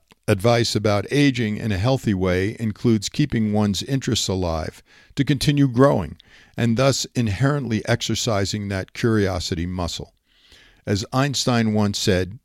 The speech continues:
"I have no special talent. I am only passionately curious." Good company to keep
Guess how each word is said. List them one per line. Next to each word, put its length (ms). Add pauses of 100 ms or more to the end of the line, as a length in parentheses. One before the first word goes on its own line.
(400)
"I 120
have 200
no 160
special 460
talent. 400 (480)
I 160
am 240
only 380
passionately 920
curious." 600 (600)
Good 220
company 400
to 100
keep 380